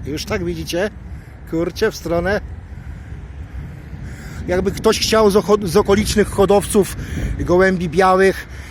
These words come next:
na przykład po dziesięć sztuk przyjeść tutaj k-, po-, pod karczmę Antoniego albo w inne miejsce, y, po prostu zrobić takie zawody, żeby większą grupą wypuścić,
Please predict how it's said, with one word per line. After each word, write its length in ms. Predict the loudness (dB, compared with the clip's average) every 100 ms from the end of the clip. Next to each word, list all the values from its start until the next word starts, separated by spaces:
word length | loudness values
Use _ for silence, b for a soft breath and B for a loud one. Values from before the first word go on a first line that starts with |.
| B
na 100 | -4
przykład 320 | 0 0 2
po 140 | 4 4
dziesięć 340 | 4 2 2
sztuk 300 | 2 0 0
przyjeść 380 | -4 2 2 2
tutaj 240 | 0 0
k-, 100 | 0 -2
po-, 140 | -2 -2 -2
pod 140 | -4 0
karczmę 380 | 0 0 0
Antoniego 440 | 0 0 0 4 4
albo 160 | 2
w 60 | 0
inne 200 | 0 0
miejsce, 440 | 2 0 0 -2 -4 B B B B -2
y, 320 | 0 2 0
po 100 | 0
prostu 260 | 0 -2 0
zrobić 300 | 2 0 0
takie 300 | 0 2 2
zawody, 540 | 2 4 4 8 6
żeby 340 | 6 6 4 2 B 2
większą 320 | 2 4 4
grupą 280 | 4 4 4
wypuścić, 680 | 4 2 2 2 0 -2